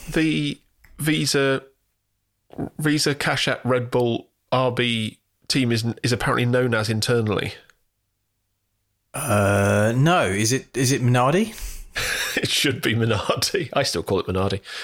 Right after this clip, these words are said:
Speaker 1: V-carb.
Speaker 2: Yeah, well, the thing is, I wonder if that is how it's gonna be referred to in commentary, 'cause quite apart from it being a disastrous name, or I think as some writer on the race dot com <laughs> called it, the worst F one name in history,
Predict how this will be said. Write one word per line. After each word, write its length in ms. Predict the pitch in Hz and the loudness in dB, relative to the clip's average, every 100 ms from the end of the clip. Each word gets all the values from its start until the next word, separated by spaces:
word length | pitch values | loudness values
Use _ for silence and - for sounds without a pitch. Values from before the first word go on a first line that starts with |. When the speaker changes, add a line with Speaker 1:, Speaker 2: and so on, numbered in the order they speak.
| - - - - - | -6 -4 -6 -8 -4
Speaker 1:
V-carb. 840 | 117 165 156 - 107 92 78 87 - - - - - 139 | 0 0 -2 -2 0 0 -2 -4 -10 -12 -20 -16 -6 0
Speaker 2:
Yeah, 180 | 156 175 | 4 4
well, 120 | 190 | 4
the 60 | |
thing 180 | 175 196 | 4 2
is, 120 | 170 | 2
I 220 | 165 151 156 | 2 2 4
wonder 320 | 151 151 139 | 4 4 2
if 540 | 127 117 131 - - _ - | 2 0 0 -2 -6 _ -4
that 320 | 113 123 110 | 0 2 2
is 140 | 113 | 0
how 220 | - - 110 | 0 0 0
it's 100 | - | 0
gonna 160 | 113 | 2
be 100 | 107 | 2
referred 320 | 104 - 110 - | 2 2 0 2
to 80 | |
in 100 | 104 | 0
commentary, 380 | 95 113 107 - | 2 2 2 2
'cause 240 | 101 143 - - - - - - | 2 2 0 -6 -10 -12 -10 -2
quite 200 | 175 135 | 0 2
apart 260 | 139 135 | 2 2
from 100 | 123 | 2
it 80 | 113 | 2
being 180 | 113 110 | 4 4
a 40 | |
disastrous 680 | 104 110 98 110 104 - 101 | 4 2 2 2 0 0 2
name, 360 | 113 104 95 98 | 2 2 2 2
or 260 | 113 101 98 | 4 4 4
I 80 | |
think 220 | 101 117 104 | 2 2 2
as 260 | 95 98 - | 2 0 -2
some 260 | - 117 107 | 2 4 4
writer 300 | 101 98 123 | 2 2 2
on 300 | 110 101 101 | 2 2 2
the 200 | 110 113 | 2 4
race 380 | 104 113 110 - | 4 4 2 0
dot 240 | 120 117 - | 0 -2 0
com 340 | 123 120 123 | 2 4 2
<laughs> 80 | - | 2
called 280 | - 139 117 | 2 4 4
it, 180 | 110 | 2
the 100 | 104 | 2
worst 400 | 120 123 127 - | 4 4 4 2
F 160 | 139 - | 0 2
one 180 | 143 160 | 2 4
name 260 | 139 147 | 4 4
in 220 | 147 147 135 | 4 4 2
history, 640 | 165 160 - - 107 | 2 2 0 2 2